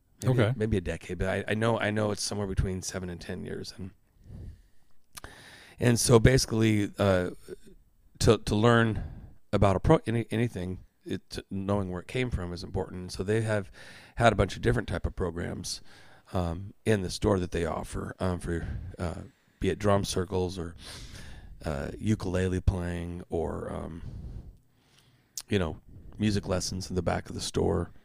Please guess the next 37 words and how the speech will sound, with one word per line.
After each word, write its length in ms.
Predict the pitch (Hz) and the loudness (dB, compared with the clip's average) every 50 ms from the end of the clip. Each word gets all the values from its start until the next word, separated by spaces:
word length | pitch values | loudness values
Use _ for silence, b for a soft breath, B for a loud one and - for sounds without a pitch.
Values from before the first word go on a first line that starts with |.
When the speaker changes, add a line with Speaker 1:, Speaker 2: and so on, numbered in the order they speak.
| - - | -12 -4
Speaker 1:
They 100 | - 92 | -2 -2
used 160 | 92 87 - - | -2 -2 -4 -6
to 60 | 87 | -6
have 100 | 85 82 | -6 -6
a 60 | 78 | -6
print 280 | - - - 90 - - | 0 0 0 0 0 -2
shop 260 | - - 90 87 - | -2 -2 -2 -2 -2
back 220 | - 90 87 - | -4 -6 -6 -6
there 120 | - - 87 | -8 -8 -8
for 120 | - - - | -8 -10 -10
different 300 | - - - - - - | -8 -8 -8 -8 -8 -10
sheet 160 | - - - | -10 -10 -8
music, 300 | 92 87 85 87 - - | -6 -6 -6 -6 -6 -6
whatever. 360 | - 90 87 80 85 85 - B B B B B B B B B B | -4 -4 -4 -4 -4 -6 -8 B B B B B B B B B B
And 100 | - - | 6 6
Speaker 2:
Nice. 120 | 117 110 - | 6 6 8
Speaker 1:
so 140 | - 120 113 | 8 10 12
Speaker 2:
I 20 | |
Speaker 1:
they, 120 | 139 151 | 12 12
Speaker 2:
didn't 120 | 135 104 98 | 12 10 8
know 120 | 98 95 | 4 4
that. 140 | 104 127 - - - - | 4 2 0 -2 -10 -2
Speaker 1:
they, 240 | 101 107 110 107 104 | 4 6 8 8 8
uh, 60 | 101 | 8
uh, 420 | 95 95 92 - - 92 90 90 87 85 - - | 6 6 4 4 4 4 4 4 2 -2 -6 -2
uh, 320 | - 95 90 87 87 85 80 - - - - - | 0 2 2 2 2 -2 -4 -6 -10 -14 -10 -10
uh, 160 | - - - - _ - - - - 101 | -8 -8 -8 -10 _ -20 -20 -20 -10 -2
they 340 | 101 104 101 101 95 92 - - | 2 2 4 4 2 0 -2 0
ended 160 | 104 101 98 | 0 2 2
up 160 | 104 - - | 2 2 0
starting 340 | - - - 117 107 104 101 | -2 2 6 6 6 6 4
a 40 | 98 | 2
program 440 | - - 117 107 101 101 98 95 95 | 4 6 6 6 6 4 0 -2 -2
called 260 | - - 95 90 92 | 0 0 0 0 0
the 80 | 98 | -2
Live 240 | 90 92 95 98 95 | -2 2 2 2 2
It 120 | 98 - | 2 -2